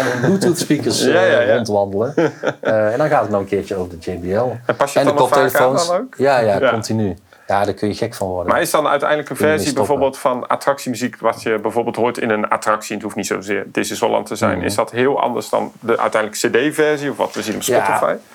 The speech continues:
Speaker 1: Nou ja, de, de inhoud is hetzelfde, maar, ehm,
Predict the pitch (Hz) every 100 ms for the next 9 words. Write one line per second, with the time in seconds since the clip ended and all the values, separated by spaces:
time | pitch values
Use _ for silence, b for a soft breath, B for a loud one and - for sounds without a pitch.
0 | B B 127 127 131 131 139 123 117 123
1 | 160 175 110 98 95 - 190 117 101 98
2 | 101 101 101 101